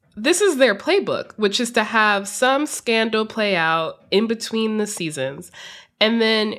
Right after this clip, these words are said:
you watch the whole next season with that in mind, knowing that, you know, Kim has gotten held hostage,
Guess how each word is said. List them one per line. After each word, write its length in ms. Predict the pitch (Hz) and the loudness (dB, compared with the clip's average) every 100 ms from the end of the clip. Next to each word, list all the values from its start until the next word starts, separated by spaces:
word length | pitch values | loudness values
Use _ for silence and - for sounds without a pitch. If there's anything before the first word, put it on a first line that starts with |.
| - | -8
you 240 | 202 220 | -4 -2
watch 520 | 202 196 233 254 - - | 0 2 2 2 -4 -2
the 120 | 220 | -4
whole 320 | 220 208 202 | -2 0 0
next 280 | 196 175 - | 0 -2 -4
season 440 | - 208 190 175 | -8 -4 0 0
with 200 | 160 160 | -2 -4
that 200 | 160 143 | -4 -2
in 140 | 135 131 | -4 -6
mind, 440 | 123 120 - - | -6 -6 -8 -10
knowing 680 | 180 190 233 247 233 220 202 | -2 2 4 6 4 2 0
that, 420 | 175 160 92 - _ | -2 -2 -4 -12 _
you 140 | 165 160 | -4 -2
know, 420 | 151 147 156 175 _ _ _ _ | -2 -2 -4 -10 _ _ _ _
Kim 300 | - 185 185 | -2 2 2
has 200 | 180 175 | 0 -4
gotten 460 | - 151 147 147 156 | 0 0 0 -4 -10
held 360 | - 135 143 170 | -8 -6 -6 -2
hostage, 720 | - 226 233 - 120 - - | 2 2 0 -6 -8 -8 -12